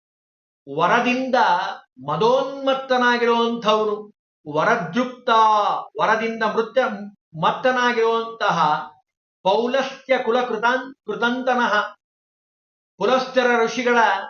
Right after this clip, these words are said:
ಮೊಮ್ಮಗನಾಗಿರುವಂತಹ ರಾವಣ ಇದ್ದಾನಲ್ಲ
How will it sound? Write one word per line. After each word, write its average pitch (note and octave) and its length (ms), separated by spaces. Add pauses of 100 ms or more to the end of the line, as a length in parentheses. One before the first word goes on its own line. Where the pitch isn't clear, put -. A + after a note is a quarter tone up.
(180)
ಮೊಮ್ಮಗನಾಗಿರುವಂತಹ A3+ 1500
ರಾವಣ A#3+ 340
ಇದ್ದಾನಲ್ಲ F#3+ 560